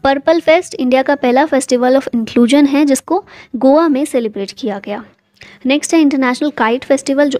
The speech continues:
अहमदाबाद, गुजरात में मनाया गया। छेरछेरा festival छत्तीसगढ़ का है।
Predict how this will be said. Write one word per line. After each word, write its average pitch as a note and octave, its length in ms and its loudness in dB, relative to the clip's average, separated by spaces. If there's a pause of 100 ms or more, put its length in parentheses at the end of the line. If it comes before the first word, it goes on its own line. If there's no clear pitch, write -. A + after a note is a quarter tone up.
अहमदाबाद, A#3 500 -2
गुजरात A#3 400 0
में C4+ 100 2
मनाया B3+ 360 2
गया। C#4 260 2 (340)
छेरछेरा C#4+ 520 2
festival C#4+ 540 0
छत्तीसगढ़ C#4 680 -2
का C#4+ 140 -2
है। D4 400 -2